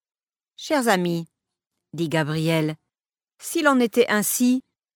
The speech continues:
celui qui s'efforce chaque jour de se rapprocher du bien, de Dieu dans son intérieur, serait désavantagé.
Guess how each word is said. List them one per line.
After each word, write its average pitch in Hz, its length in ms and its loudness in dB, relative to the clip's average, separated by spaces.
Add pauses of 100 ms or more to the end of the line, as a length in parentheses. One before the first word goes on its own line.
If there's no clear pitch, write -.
(320)
celui 233 520 4
qui 175 140 -8
s'efforce - 840 -2
chaque 156 360 -2
jour 233 440 0 (100)
de 156 160 -8
se 175 160 -4
rapprocher 160 680 -2
du 151 180 -6
bien, 196 380 0 (800)
de 151 200 2
Dieu 185 440 0
dans 165 220 -2
son 196 260 -2
intérieur, 202 800 0 (560)
serait 208 360 2
désavantagé. 175 960 0